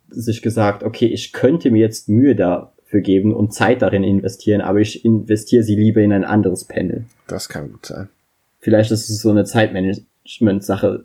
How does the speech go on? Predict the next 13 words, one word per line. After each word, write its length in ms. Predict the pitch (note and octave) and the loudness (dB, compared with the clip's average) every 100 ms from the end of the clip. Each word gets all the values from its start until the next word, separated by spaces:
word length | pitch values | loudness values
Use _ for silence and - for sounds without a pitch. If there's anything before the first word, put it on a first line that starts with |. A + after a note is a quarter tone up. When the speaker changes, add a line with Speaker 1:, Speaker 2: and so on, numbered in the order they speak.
| - - | -12 -8
Speaker 1:
ist, 200 | G#2+ - | -4 0
weil, 220 | G#2 - _ _ _ - | 0 0 _ _ _ -12
se-, 260 | A#2+ C3 B2 | -2 -2 0
seien 200 | B2 A2+ | 2 2
wir 80 | A2 | 2
mal 120 | G#2+ | 2
ehrlich, 380 | A2 A#2+ G#2+ - | 2 2 2 -4
Kai, 320 | A2 E2+ - _ _ | -6 -6 -8 _ _
wenn 140 | A2+ A#2+ | 2 4
der 120 | A#2+ | 6
Nebel 560 | B2 C#3 C#3 C3+ B2+ B2 | 4 4 4 4 4 2
kacke 320 | C#3 C3 B2+ | -6 -2 0
aussieht, 520 | A2+ A2+ A#2 A2 A2+ | 2 0 2 0 -2